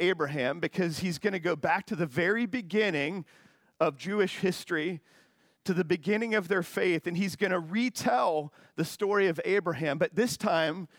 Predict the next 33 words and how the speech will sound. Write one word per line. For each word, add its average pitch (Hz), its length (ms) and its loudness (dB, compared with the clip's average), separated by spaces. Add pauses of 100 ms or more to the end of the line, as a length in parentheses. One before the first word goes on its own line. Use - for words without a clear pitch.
(220)
with 180 240 2 (440)
Jesus 175 580 0
in 165 220 -4
view, 139 240 -2
this 202 280 0
time 180 460 -2
with 175 140 -2
the 160 100 -2
lens 175 560 -2 (320)
of 139 120 0
the 151 80 -2
bigger 165 480 -2 (180)
story 143 640 -2 (320)
in 131 240 -2
view. 143 440 -4 (120)
But 156 160 2
the 160 100 0
temptation 190 840 -2
is 139 200 -4
there 165 480 -2 (380)
that 147 120 0
they 160 140 2
just 185 440 0
remember 156 680 0 (200)
the 139 80 0
small 165 440 0
story 131 600 -4 (920)
that 139 120 -6
they 165 120 2
had 135 120 0
grown 147 300 -2
up 151 240 0
in, 147 460 -4